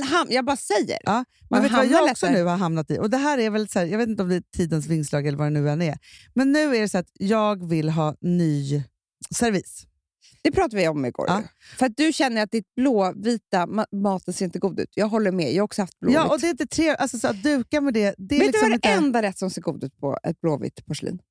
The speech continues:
Speaker 2: Torsk, typ.
Speaker 1: Inkokt lax med potatis och
Speaker 2: <laughs>
Speaker 1: dillmajonnäs.
Speaker 2: Ja, hur ofta lagar man det?
Speaker 1: Och du sk-, måste vara på Gotland.
Speaker 2: Ja.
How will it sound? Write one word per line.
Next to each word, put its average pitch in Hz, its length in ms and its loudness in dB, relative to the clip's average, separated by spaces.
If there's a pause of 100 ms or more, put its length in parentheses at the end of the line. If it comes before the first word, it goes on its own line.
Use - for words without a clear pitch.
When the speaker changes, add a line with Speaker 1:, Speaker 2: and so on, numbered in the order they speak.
(600)
Speaker 2:
Torsk, - 480 -6
typ. - 120 -8 (460)
Speaker 1:
Inkokt 277 560 0
lax 208 340 -2
med 202 180 0
potatis 170 440 -2 (200)
och 185 80 0
Speaker 2:
<laughs> - 20 -2
Speaker 1:
dillmajonnäs. 156 600 0 (640)
Speaker 2:
Ja, 247 120 2
hur 254 120 2
ofta 247 240 -6
lagar 208 260 -2
man 233 120 0
det? 185 80 -2 (340)
Speaker 1:
Och - 160 -4
du 277 80 0
sk-, - 180 -6
måste 247 320 0
vara 185 140 0
på 180 100 -4
Gotland. - 360 -8 (140)
Speaker 2:
Ja. 196 240 2